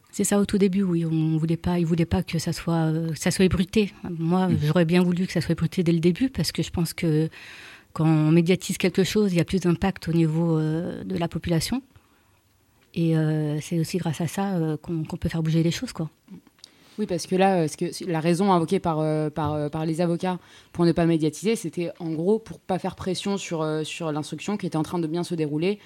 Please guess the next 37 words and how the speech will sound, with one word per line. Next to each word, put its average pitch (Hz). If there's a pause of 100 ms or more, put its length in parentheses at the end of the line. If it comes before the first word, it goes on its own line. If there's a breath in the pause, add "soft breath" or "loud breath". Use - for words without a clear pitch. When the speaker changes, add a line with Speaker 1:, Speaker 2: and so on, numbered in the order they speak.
(240 loud breath)
Speaker 3:
et 160
qui 170
sans 165
doute, 185
euh, 165
allait 156
aboutir 151
à 147
un 151
procès, 151
et 143
cetera. 175 (160)
Speaker 1:
Après, 214
je 214
pense, 269
mais 190
c'était 196
surtout, 220
euh, 175
l'avocate 180
de, 170
de 165
mes 170
beaux-parents, 190
donc, 160
euh, 160
moi, 170
j'ai 165
pas 170
vraiment 170
de, 147 (1700)
de 190
vue 185
là-dessus, 190
en 175
fait. - (160)
Speaker 2:
Hmm. 107